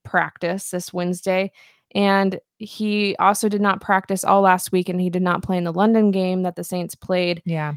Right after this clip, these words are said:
Speaker 1: in, um, due to back and ankle injuries.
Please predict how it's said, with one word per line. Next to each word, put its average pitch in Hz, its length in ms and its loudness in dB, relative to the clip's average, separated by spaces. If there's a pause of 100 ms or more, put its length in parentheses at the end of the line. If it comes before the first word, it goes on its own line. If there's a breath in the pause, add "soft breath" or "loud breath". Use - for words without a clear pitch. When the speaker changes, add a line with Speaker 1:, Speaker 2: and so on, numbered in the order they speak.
(140)
Speaker 1:
in, 190 380 0
um, 180 360 -2
due 220 240 -2
to 196 600 0
back 190 260 4
and 180 100 -2
ankle 180 340 -2
injuries. 175 680 -4